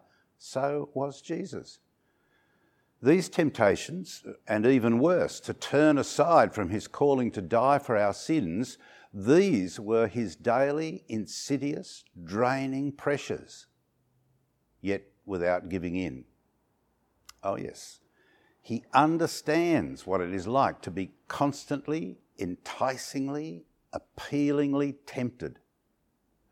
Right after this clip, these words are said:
And he is now our representative in heaven. He knows all there is to know about pressure.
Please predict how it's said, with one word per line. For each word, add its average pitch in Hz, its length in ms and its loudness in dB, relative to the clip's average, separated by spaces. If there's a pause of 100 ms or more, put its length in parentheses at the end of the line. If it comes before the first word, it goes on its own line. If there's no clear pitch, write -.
And 92 260 -2
he - 440 -2 (300)
is 98 220 -4
now 104 460 -2 (280)
our 98 200 2
representative 90 800 -2
in 90 100 -4
heaven. 82 300 -2
He 110 180 0
knows 170 720 2
all 139 240 6
there 135 140 4
is 156 180 2
to 107 140 -2
know 82 240 0
about 90 340 2
pressure. 104 460 0